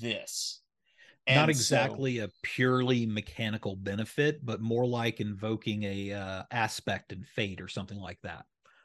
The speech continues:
Speaker 1: Right, right. Or, um, in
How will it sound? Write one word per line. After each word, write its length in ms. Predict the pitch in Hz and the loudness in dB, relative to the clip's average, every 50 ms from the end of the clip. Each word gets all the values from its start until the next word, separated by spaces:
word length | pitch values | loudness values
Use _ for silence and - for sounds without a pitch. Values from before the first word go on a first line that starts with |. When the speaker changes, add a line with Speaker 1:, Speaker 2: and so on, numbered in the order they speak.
| _ _ _ _ _ _ _ _ _ _ _ 120 | _ _ _ _ _ _ _ _ _ _ _ 0
Speaker 1:
Right, 340 | 127 151 156 147 117 104 98 - _ | 4 6 6 6 6 4 0 -8 _
right. 360 | 113 123 147 147 131 113 107 - - _ | 0 4 6 8 8 6 4 0 -4 _
Or, 320 | - 147 147 147 143 143 139 | -2 2 4 6 6 8 8
um, 360 | 135 127 123 120 110 104 101 - _ _ _ _ _ _ _ _ _ _ _ _ _ _ - - _ _ - | 8 8 6 6 2 -2 -10 -18 _ _ _ _ _ _ _ _ _ _ _ _ _ _ -20 -20 _ _ -10
in 460 | 127 135 139 135 131 123 120 120 120 | -6 -6 -4 -4 -4 -4 -6 -8 -10